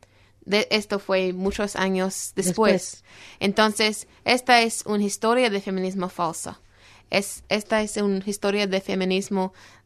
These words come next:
Speaker 1: de solamente de mujeres blancas, solamente de mujeres ricas, por ejemplo. No de un feminismo de la bas-, de la base, de, de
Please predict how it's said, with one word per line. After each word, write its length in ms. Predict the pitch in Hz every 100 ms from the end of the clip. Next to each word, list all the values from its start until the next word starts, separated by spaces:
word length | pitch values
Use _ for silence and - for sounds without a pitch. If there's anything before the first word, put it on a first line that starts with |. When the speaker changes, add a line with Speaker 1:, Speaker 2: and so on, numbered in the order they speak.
| _ -
Speaker 1:
de 320 | 185 190 190
solamente 440 | - 220 220 220 196
de 240 | 196 196
mujeres 480 | 202 196 208 202 202
blancas, 460 | 226 254 240 180
solamente 360 | 196 185 185 190
de 180 | 185 185
mujeres 480 | 190 190 196 185 196
ricas, 440 | 208 247 - 175
por 160 | 170 175
ejemplo. 460 | 190 151 - - - - - -
No 360 | 185 202 226 - _
de 340 | 190 190 185 - -
un 200 | 196 190
feminismo 420 | 202 196 196 196
de 140 | 185
la 140 | 185 185
bas-, 320 | 190 208 - _
de 360 | 196 196 190 190
la 160 | 190
base, 460 | 185 190 - - - _ - _
de, 360 | 180 180 175 175 _ _
de 600 | 185 185 180 175 175 180